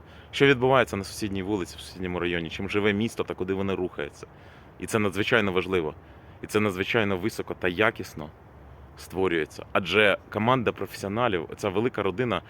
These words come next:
Нового Чернігова, вона вкладає своє серце та душу в кожен продукт, який виходить на телеекрани та в соцмережі,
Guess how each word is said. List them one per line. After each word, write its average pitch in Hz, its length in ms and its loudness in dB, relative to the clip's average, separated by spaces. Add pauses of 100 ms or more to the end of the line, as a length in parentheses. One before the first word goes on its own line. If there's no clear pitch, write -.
(220)
Нового 101 280 0
Чернігова, 107 560 -2 (320)
вона 98 480 4 (600)
вкладає 123 440 4
своє 101 320 -2
серце - 420 -2
та - 120 -8
душу 92 480 -2 (520)
в - 40 -18
кожен 127 420 2
продукт, 110 560 -2
який 90 240 -8
виходить 90 440 -2
на 90 100 -4
телеекрани 95 680 2
та - 180 -6
в 78 80 -8
соцмережі, 85 640 -4